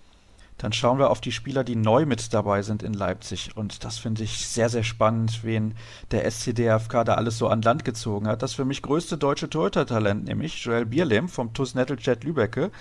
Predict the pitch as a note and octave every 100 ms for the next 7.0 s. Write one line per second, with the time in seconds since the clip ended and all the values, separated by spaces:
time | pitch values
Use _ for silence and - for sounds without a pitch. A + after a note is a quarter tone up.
0 | - - - - A#2 A#2+ A2+ B2+ - -
1 | E3 - - - D3 D3 C#3+ C3+ C3+ C#3+
2 | B2+ B2 B2 B2 B2+ A#2+ - - E3 -
3 | D3+ - C3+ - C3 B2 A#2 A#2+ - -
4 | D3 C#3+ D#3 - D3 - B2 B2 - B2+
5 | C3+ C3 B2 B2+ A#2+ A#2+ A2+ B2+ C3 B2+
6 | B2 B2+ B2 - - C3+ - - A#2+